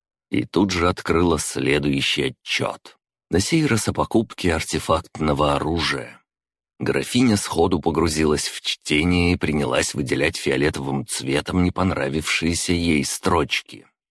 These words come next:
Кое-какие моменты не соответствовали предварительным договорённостям. Такие бумаги Кристина, на хрупких плечах которой лежали все хозяйственные дела рода,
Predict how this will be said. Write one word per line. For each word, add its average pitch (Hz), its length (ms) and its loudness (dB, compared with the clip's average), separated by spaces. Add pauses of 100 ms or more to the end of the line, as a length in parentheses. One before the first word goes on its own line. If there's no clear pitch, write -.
Кое-какие 90 540 0
моменты 76 560 0
не 80 160 0
соответствовали 76 1040 -2
предварительным 76 960 -2
договорённостям. 69 1200 -2 (380)
Такие 87 380 0
бумаги 73 520 0
Кристина, 87 680 0
на 64 160 -8
хрупких - 580 -2
плечах 78 440 -2
которой 76 400 0
лежали 71 400 0
все 76 240 -2
хозяйственные 76 880 0
дела 69 320 0
рода, 82 440 0